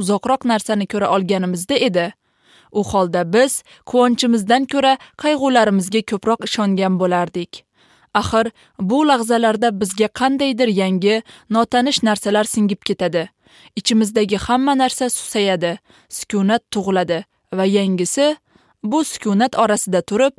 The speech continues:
jim qoladi. Tsunamidan keyin Yaponiya yoshlari orasida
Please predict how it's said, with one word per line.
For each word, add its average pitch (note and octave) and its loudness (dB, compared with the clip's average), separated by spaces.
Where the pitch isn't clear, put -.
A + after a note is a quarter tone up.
jim A3 2
qoladi. F3 -2
Tsunamidan A3+ 2
keyin A3 -2
Yaponiya C#4+ 0
yoshlari G#3+ 0
orasida F3+ 0